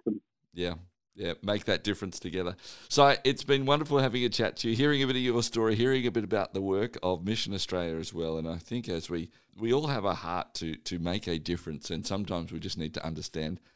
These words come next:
Speaker 2: how we can, where we can, uh, the ways forward as well. Thanks for sharing your story tonight, Si. We really
Speaker 1: Absolutely.
Speaker 2: appreciate it.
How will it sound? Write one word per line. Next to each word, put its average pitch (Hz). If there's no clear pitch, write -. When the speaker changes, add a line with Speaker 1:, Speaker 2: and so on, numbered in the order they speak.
Speaker 2:
how 101
we 87
can, 87
where 87
we 85
can, 80
uh, 76
the 85
ways 80
forward 80
as -
well. 80
Thanks 127
for 117
sharing 104
your 95
story 90
tonight, 82
Si. -
We 82
really 92
Speaker 1:
Absolutely. 87
Speaker 2:
appreciate 82
it. -